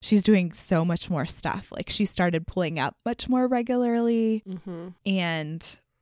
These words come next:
Speaker 1: she's saying a lot more things that sound like words. They're not exactly words yet,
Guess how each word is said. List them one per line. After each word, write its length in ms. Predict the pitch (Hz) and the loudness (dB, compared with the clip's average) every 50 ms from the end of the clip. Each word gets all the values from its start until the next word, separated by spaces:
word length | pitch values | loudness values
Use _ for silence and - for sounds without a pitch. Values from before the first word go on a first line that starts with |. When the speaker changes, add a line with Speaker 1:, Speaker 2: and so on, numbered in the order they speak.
| _ _ | _ _
Speaker 1:
she's 300 | - - - 233 214 202 - | -6 -4 0 2 2 2 2
saying 320 | - - 196 190 196 214 | 2 2 2 2 2 2
a 120 | 214 180 170 | 2 2 0
lot 260 | 170 160 151 - - | 0 0 -2 0 2
more 220 | 196 208 202 196 | 2 2 2 2
things 340 | - - 202 185 196 202 - | 0 0 0 2 2 2 2
that 160 | - - - | 0 -4 -4
sound 400 | - - - 131 139 175 185 - | -4 -4 -2 0 0 0 0 0
like 220 | 175 175 175 - - | 0 -4 -4 0 0
words. 480 | 160 156 151 165 190 226 220 - - | 0 2 2 2 0 -2 -2 -4 0
They're 160 | - 202 196 | 4 6 6
not 200 | 202 208 233 220 - | 8 6 4 2 0
exactly 680 | 175 175 175 - - 165 156 170 - - 233 233 240 | -4 -6 -4 -4 -4 -6 -6 -8 -6 -2 0 2 4
words 480 | 247 254 254 254 262 262 240 - - - | 4 4 4 4 2 0 -2 -6 -10 -8
yet, 240 | 262 262 254 262 | -6 -6 -6 -6